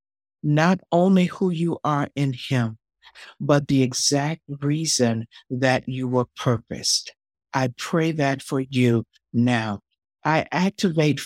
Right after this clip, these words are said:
faith in you to believe that you can encounter the living God, not just once, but you will live through every encounter that he has planned for you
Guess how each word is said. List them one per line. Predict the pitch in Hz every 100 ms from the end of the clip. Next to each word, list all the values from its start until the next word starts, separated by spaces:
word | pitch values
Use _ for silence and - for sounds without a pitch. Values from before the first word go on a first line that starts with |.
| -
faith | 190 190 196
in | 180 165
you | 151 120 107 - _ _
to | - 165
believe | 143 135 139 131 107 - - _ _ _
that | - 139 -
you | 127 143 165
can | - - 160
encounter | 156 147 - 139 123 - 110 104 - _ _
the | - 123
living | 117 123 127 131
God, | 123 113 104 101 - _ _ _
not | 135 127 123 139 -
just | 156 143 - - -
once, | 127 117 101 - - - _ _ _ _ _ _ _ _ _
but | 139 117
you | 139 139
will | 123
live | 117 120 135 143 156 -
through | 143 127 117 117 - _ _
every | 135 135 151 147
encounter | 143 139 147 - 131 127 123 120 113 - _ -
that | 131 120 117
he | - 160 135
has | 135 120 - -
planned | 160 160 165 180 185
for | - 190 185
you | 170 135 113 98